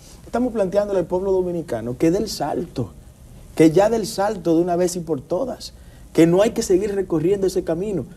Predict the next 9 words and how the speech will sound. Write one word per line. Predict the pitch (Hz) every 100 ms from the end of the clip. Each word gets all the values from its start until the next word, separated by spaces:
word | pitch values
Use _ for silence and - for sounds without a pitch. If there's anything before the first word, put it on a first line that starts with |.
| - -
El | 156
camino | 151 147 214 220
del | 185
cambio | - 202 208
resultó | 180 160 139 123 180
ser | 175 175
una | 180 170
gran | 147 170 190
falsa | 170 - 123 143 - 110